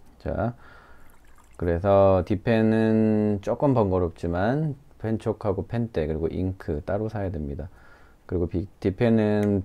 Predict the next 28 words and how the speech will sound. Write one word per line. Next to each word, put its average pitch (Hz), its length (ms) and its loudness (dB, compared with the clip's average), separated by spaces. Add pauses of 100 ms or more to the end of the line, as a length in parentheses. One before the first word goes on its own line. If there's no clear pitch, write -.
(140)
촉이 127 240 0
날카롭기 101 580 2
때문에 92 640 2 (640)
종이를 113 380 6
좋은 87 280 0
거를 87 220 2
써야 113 280 4
돼요. 80 500 -2
혹은, 135 720 4
그러니까 98 260 6 (200)
촉보다는 165 1600 8
소-, - 100 -12 (180)
힘이 190 300 2
많이 113 160 4
들어가기 98 380 4
때문에 90 600 0 (640)
종이를, 104 920 6 (140)
어, 82 400 -4
얇은 101 320 8
걸 110 160 6
쓰면은 92 680 0 (180)
뭐 78 160 -2
뚫리거나 131 600 2
번지거나 85 600 0
이런 80 400 -4
경우가 80 320 -4
많기 - 420 -6
때문에, 90 560 -6